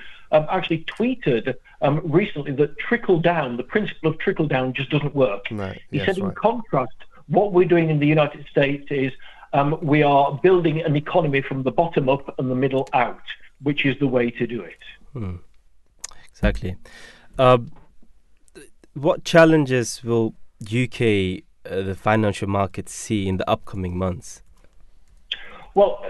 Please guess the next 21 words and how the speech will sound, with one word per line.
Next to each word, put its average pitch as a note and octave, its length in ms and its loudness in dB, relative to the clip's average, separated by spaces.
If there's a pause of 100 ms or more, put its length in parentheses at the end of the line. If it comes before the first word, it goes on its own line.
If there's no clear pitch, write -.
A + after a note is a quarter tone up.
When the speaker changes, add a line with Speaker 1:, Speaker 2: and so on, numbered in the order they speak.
(120)
Speaker 1:
as, E3+ 80 -2 (160)
as, F#3 360 4
as F#3 160 2
I A#3+ 240 0
see E3 140 2
it, D#3+ 140 -4
the, E3 260 0
the, E3+ 180 2
the E3 100 2
financial A3 360 0
markets, F#3+ 460 2 (480)
um, D#3 180 4
in F3 140 2
the E3+ 60 6
last F#3 180 2
couple F3+ 200 0
of D#3+ 80 2
weeks, C#3 260 -2
they, E3 120 2
they D3 140 0
reacted F3 480 0